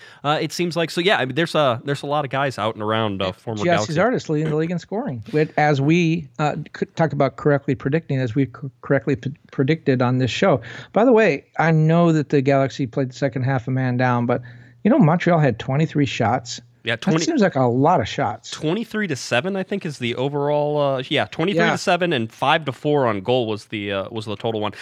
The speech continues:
Speaker 1: Also, the L A Galaxy's first win in Montreal. Well, let's talk. Okay, so second half. Second half. This is important. I wanna point this out because this is where things changed. This is where it happened. Uh,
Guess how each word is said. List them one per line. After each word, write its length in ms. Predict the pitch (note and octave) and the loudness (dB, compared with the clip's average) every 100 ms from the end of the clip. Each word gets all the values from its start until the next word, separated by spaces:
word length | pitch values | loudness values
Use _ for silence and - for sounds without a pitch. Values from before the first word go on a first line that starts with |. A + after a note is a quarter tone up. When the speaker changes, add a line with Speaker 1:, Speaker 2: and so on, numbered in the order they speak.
| - | -4
Speaker 1:
Also, 300 | E3 A3+ - | 4 4 2
the 100 | G3 | 0
L 120 | G3+ | 2
A 40 | G#3 | 4
Galaxy's 400 | G3 F#3 D3+ - | 4 2 -2 -4
first 380 | F#3 F#3+ - B2+ | -2 -2 -2 -4
win 420 | C3+ E3+ C#3+ A2+ - - | 2 4 4 0 -6 -6
in 160 | D3+ D#3+ | 0 2
Montreal. 400 | D#3 D3+ F3 D3 | 2 2 2 2
Well, 80 | G#3 | 2
let's 180 | D4+ | 2
talk. 220 | - D#4+ - | 2 0 2
Okay, 240 | A#3 F3 | 2 0
so 140 | - | -2
second 300 | G#3 D4+ D4+ | 0 0 2
half. 260 | A3 G2 - - - - | 0 -2 -6 -20 -20 -10
Second 260 | - B3 A#3 | -2 0 2
half. 140 | F3+ | 2
This 180 | A#3+ A#3 | 2 -2
is 80 | D#4 | 0
important. 540 | C#4 - F3+ D3+ D3 | 0 2 2 2 0
I 60 | C#3+ | 4
wanna 180 | F3+ F#3+ | 4 4
point 240 | F#3 E3 | 2 0
this 160 | C#3+ D3 | 0 2
out 160 | B2+ | 2
because 440 | C3+ B2 C3 A#2+ - - - _ - | 0 2 2 2 -2 -20 -20 _ -4
this 160 | A3 A#3+ | -2 0
is 100 | G3 | 4
where 160 | G3+ | 4
things 300 | E3 E3+ D3+ | 4 0 -2
changed. 360 | - B2+ A#2+ - | 0 0 0 -2
This 140 | D3 | -8
is 80 | C#3 | -4
where 140 | C#3 | -2
it 80 | A#2 | 0
happened. 360 | A2+ F#2+ F#2 - - - | 0 0 -4 -10 -18 -2
Uh, 200 | A2+ | 2